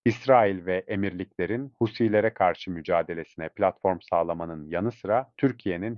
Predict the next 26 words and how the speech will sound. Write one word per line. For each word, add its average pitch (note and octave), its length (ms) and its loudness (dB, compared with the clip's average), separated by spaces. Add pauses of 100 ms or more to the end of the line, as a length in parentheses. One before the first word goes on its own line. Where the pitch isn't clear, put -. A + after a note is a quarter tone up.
Hint D3 200 0
Okyanusu'ndaki F2 840 -6
stratejik - 640 -8
varlığını E2+ 460 0
çevreleme F2+ 760 -4
ve G2+ 140 0
Mavi F#2 440 0
Vatan'ı F#2+ 440 -4
kuşatma G#2 500 -6
girişimine F2+ 680 -6
evrilebilir. F2+ 880 -4 (360)
Türkiye, F#2 520 0
Somali G2 460 0
Federal F#2+ 420 -2
Hükümeti'ne F#2 600 -8
verdiği F2 380 -2
desteğe F2+ 460 -4
devam E2 340 0
etmelidir. D2 640 -12 (240)
Ancak A#2+ 440 2
Somaliland A#2 680 -2
ile A#2 220 0
de F2+ 200 -4
kapalı G#2 380 -2
kapılar G#2+ 400 0
ardında E2 520 -2